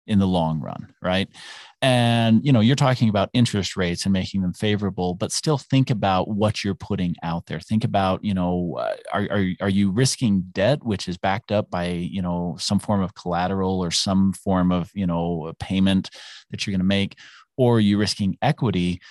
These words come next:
which equity, it could be backed up by nothing, which that's why people wanna get paid more because there's more risk involved. Or, uh, for you, the owner, if you start giving away equity, you know, how much do people,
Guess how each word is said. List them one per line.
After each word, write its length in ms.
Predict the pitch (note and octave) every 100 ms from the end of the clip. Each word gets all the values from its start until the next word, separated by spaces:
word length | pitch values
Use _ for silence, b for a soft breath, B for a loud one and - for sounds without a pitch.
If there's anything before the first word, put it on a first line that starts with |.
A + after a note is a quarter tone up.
| B B
which 280 | - G#2 - -
equity, 720 | C3 C#3 C3 B2 A2+ A2 G#2+
it 240 | - A2 - _
could 120 | - F#2+
be 100 | G2+
backed 300 | G2 F#2+ -
up 80 | G2
by 120 | F#2+
nothing, 640 | F#2+ A#2 - F2+ G2 A2
which 480 | - F#2+ F2+ - - -
that's 200 | F2 -
why 220 | F#2 G2
people 240 | - A2+ G2+
wanna 160 | G2+
get 160 | G2 -
paid 180 | A2 G2
more 300 | G2+ A2+ G#2+
because 420 | F#2+ F2 F#2+ F2+
there's 180 | F2+ -
more 140 | G2 F2
risk 340 | A#2 B2 -
involved. 480 | F#2 F2 D#2+ E2+ - B B B _ -
Or, 600 | D3+ A2+ G#2 G#2+ A#2+ A2 B -
uh, 180 | A2 G2+
for 180 | - G#2+
you, 160 | G#2+ B2
the 180 | A2 -
owner, 440 | B2 D#3 G2+ F#2+
if 100 | F2
you 60 | A2+
start 240 | - F#2+
giving 260 | F#2 F#2+ F2+
away 380 | D#2+ D#2+ A2 C#3
equity, 480 | C#3+ D#3 D#3+ F#3+ - B B B _
you 120 | G2
know, 360 | F#2 F2+ F2+ E2 -
how 120 | B2+
much 200 | F#3 -
do 80 | E3+
people, 440 | F3 F3 E3+ D3+